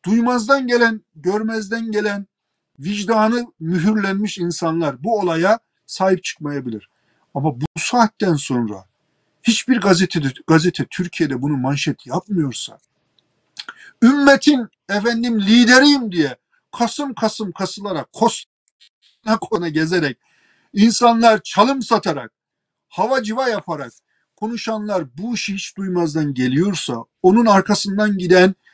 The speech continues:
insanlar sürü gibi bu konuda bir tek kelime edemiyorsa, muhalefetiyle, iktidarıyla,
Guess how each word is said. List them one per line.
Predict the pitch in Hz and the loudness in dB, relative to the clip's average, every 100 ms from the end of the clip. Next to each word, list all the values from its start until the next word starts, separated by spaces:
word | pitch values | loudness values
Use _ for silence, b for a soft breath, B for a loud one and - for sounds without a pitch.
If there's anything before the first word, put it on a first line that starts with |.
| _ - | _ -2
insanlar | 180 180 185 180 180 180 | 0 2 2 0 2 0
sürü | - - 196 233 | -2 -4 2 2
gibi | 185 156 156 | 2 2 2
bu | 185 | 0
konuda | - 170 165 139 | 0 2 0 -2
bir | 180 - | -4 -2
tek | 160 - | -4 -2
kelime | 151 147 147 | -2 -2 -2
edemiyorsa, | 139 123 139 180 151 123 107 - 104 _ b b b b | -6 2 4 6 4 2 -4 -10 -16 _ b b b b
muhalefetiyle, | 180 233 262 247 262 - 277 226 151 - _ _ _ - | 6 6 6 2 2 0 -2 0 -2 -4 _ _ _ -14
iktidarıyla, | 165 214 180 185 175 208 226 165 120 | -12 -10 0 4 4 2 0 -2 -4